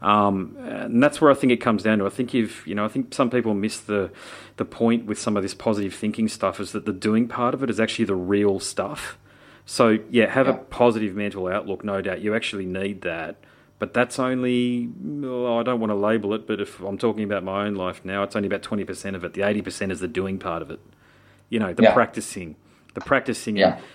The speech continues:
Speaker 1: getting information about the right applications and the right microphone to talk to you right now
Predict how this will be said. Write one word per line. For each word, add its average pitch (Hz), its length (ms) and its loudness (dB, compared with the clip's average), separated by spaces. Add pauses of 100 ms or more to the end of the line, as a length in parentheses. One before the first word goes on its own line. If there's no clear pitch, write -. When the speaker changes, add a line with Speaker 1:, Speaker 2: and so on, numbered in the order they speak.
(100)
Speaker 1:
getting 127 260 2
information 110 520 0
about 98 240 -2
the 110 100 0
right 104 220 4
applications 101 800 -4
and 92 100 -6
the 98 60 -2
right 98 240 -2
microphone 104 640 -4
to 92 140 -6
talk - 300 -2
to 107 120 -10
you 95 320 -4
right 98 240 2
now 101 300 -4